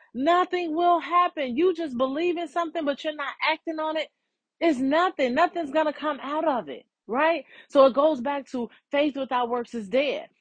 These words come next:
You can believe, but you also have to put some action to it. And that's what Peter did. It might be more. It probably was more of them that was in that boat that could have actually walked on water. But Peter was the only one who got out of water. It might be more millionaires in your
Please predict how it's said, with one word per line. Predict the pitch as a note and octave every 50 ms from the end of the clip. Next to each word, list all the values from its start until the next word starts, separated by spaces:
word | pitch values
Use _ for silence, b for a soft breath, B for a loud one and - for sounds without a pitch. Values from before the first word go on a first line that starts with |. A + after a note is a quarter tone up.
| _ -
You | G#3 C4 C#4+
can | - F4 D#4+
believe, | D#4 D#4+ D#4 D#4 E4+ G4 F#4+ F4 C4+
but | A#3 A#3+ - -
you | C#4+ -
also | - C#4 D4+ D#4+ D#4+ - D4
have | C4 C#4+ C#4+ -
to | -
put | B3 - - D4+ C#4+
some | - B3 A3+ - - _ -
action | B3 C4 C4 - - - A#3 G#3+ G3+ -
to | B3+ A3 F#3
it. | E3+ B B B B B
And | A3 A3+ A#3
that's | C4 C#4+ C#4 -
what | C4+ A#3+ A3+
Peter | - C4+ B3 A#3+
did. | G#3+ B3 C#4+ D4+ - - -
It | C#4+ F#4 F#4
might | D#4+ D4+ D4
be | B3+ D4 D#4
more. | D4 C#4+ C#4+ D4+ E4 D#4+ -
It | C#4 E4 -
probably | - F4 D#4+ D4+ D#4
was | D4 B3+ D4 C4+ b b b b -
more | A#3+ C4+ D#4 E4+ F#4 F#4+
of | F#4 D4
them | C#4 C#4 B3+ B3
that | B3 B3 A#3
was | A#3+ A#3
in | B3+ B3+
that | B3+ B3 G#3
boat | B3 C#4 D#4+ D#4 -
that | A#3 A3
could | - C#4+ C4+
have | - -
actually | B3 C#4+ D4 - - C#4
walked | A#3+ G#3 B3+ C4+ C#4 - -
on | C4 B3+ B3 A#3+
water. | B3 C#4+ D4+ D#4 D4+ C4 - - B B B B
But | B3 A#3 A3+
Peter | - - E4 F4+ F4
was | D#4+ D4+ C#4 A3
the | B3+ A3+
only | - B3+ D4 D4+ D#4
one | C#4+ C#4+ C#4
who | C4 D4+ B3+
got | A3 C4 C4 C4
out | C4+ C4+ C4
of | B3+ B3
water. | C4 D4 D#4 D#4 D4+ A3 E3 - B B B B B -
It | F4 G4+ F4+
might | F4 E4 E4 D#4 C4
be | A#3+ D4+ D4
more | B3 A#3 B3 D4+ E4 D#4+
millionaires | D4 C4+ D4 F4 F#4+ F4+ D#4+ D4+ C#4+ C#4 C#4 C4+ C4
in | C4 C#4+ C#4
your | C#4+ C#4+ C#4+